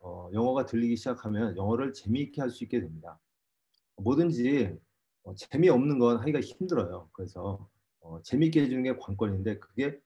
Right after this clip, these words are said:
영어를 듣게 해주는 거고요. 여기서 놀라운 사실은 빅데이터, 어, 대충 영어인데요. 영어의 오십 프로 가 백 단어밖에 안 된다는 거예요. 우리가 쓰는 영어 말고요.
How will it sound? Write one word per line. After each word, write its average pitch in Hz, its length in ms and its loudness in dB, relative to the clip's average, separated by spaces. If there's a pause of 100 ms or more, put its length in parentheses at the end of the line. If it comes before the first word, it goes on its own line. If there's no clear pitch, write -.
(120)
영어를 117 340 2
듣게 123 320 2
해주는 110 240 2
거고요. 92 400 -6 (220)
여기서 160 300 2
놀라운 127 360 4
사실은 104 720 -2
빅데이터, 117 800 0
어, 95 220 -6
대충 107 300 -6
영어인데요. 90 520 -6 (540)
영어의 156 360 6
오십 127 420 4
프로 123 180 0
가 113 320 2
백 - 220 -12
단어밖에 147 420 2
안 101 140 -2
된다는 98 380 -4
거예요. 85 280 -20
우리가 143 260 6
쓰는 156 240 -2
영어 120 160 2
말고요. 92 580 -4